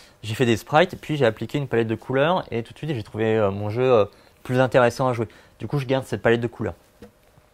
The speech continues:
Donc, les graphismes, bah, du coup, pour un jeu, c'est important. Mais, euh, faut revenir aux bases. Finalement, faire un jeu, on peut très bien le faire avec des carrés ou juste, euh, en noir et blanc. Les shaders, c'est quelque chose que j'ai découvert en faisant un jeu.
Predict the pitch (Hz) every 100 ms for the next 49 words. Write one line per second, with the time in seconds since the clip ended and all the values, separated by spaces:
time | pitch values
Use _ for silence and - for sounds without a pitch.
0 | _ - - - - 110 143 143 147 170
1 | - 98 - 95 95 104 131 120 113 104
2 | 127 113 113 101 113 170 185 - - -
3 | - - 110 123 127 117 110 127 123 135
4 | 139 139 139 139 - 113 117 139 - 113
5 | 110 127 143 160 - - 117 - 120 120
6 | 135 123 123 120 120 113 117 117 135 -
7 | 107 120 107 95 92 95 101 101 95 92
8 | - _ _ _ _ 127 - 151 190 -
9 | 139 127 131 120 - 156 - 110 104 120
10 | - 131 131 135 110 104 107 101